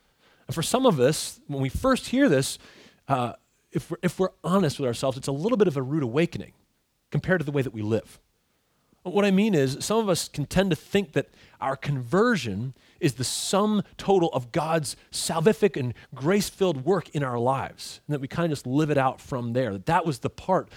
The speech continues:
that was so different from everything else. But Paul shows us that that's not actually the truth. Our conversion was only a starting point for us as we realized what God has been doing in us since eternity past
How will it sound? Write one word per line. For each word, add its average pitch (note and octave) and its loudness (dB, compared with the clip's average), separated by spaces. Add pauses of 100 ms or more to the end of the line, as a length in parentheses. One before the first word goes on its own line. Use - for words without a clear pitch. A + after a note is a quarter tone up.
(120)
that - -8
was C3 -8
so G#3 -2
different E3 0
from D3 -4
everything D3+ -2
else. C3 -4
But - -4
Paul G3 -6
shows A3 0
us B2+ -4 (320)
that E3 -6
that's A#3+ -4
not C4 -4
actually A3 -4
the F3 -2
truth. - -12 (680)
Our D#3 0
conversion D#3+ 2
was D3+ -2
only F#3 0
a B2 0
starting E3+ -2
point C3 -4
for - -16
us D3+ 4 (380)
as D#3 -4
we C#3 -6 (140)
realized C3+ 4
what D3+ -2
God D#3+ 2
has C#3 -2
been B2 -6
doing G3+ 0
in A#2+ 0
us B2 0 (280)
since E3 -2
eternity E3+ -2
past D3+ -4